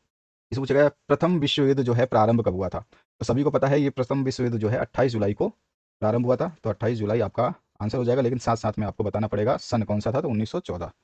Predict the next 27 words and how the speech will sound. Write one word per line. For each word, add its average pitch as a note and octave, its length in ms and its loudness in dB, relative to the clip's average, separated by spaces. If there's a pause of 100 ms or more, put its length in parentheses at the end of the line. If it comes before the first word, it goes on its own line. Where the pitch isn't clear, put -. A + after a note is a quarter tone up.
(360)
ठीक B2+ 80 0
है। C3+ 120 4
ये C3+ 120 6
समाप्त C#3 340 2
कब C#3+ 80 2
हुआ C#3 160 4
था, C#3+ 160 0 (380)
कब - 60 -4
से - 120 -4
कब C3+ 100 0
तक C3 100 -4
चला B2+ 160 0
था, D3+ 80 -2
तो D#3 80 -2
ये A#2+ 320 0
ग्यारह A2+ 360 2 (440)
नवंबर C3+ 520 2
को B2+ 220 0 (120)
जो G#2 120 -4
है G#2+ 220 -2
उन्नीस C3 340 -2
सौ - 160 -6 (100)
अठारह A#2+ 440 -2
में G#2 120 -2
इसको G#2 220 -8
समाप्त F#2+ 280 -10
किया। - 160 -14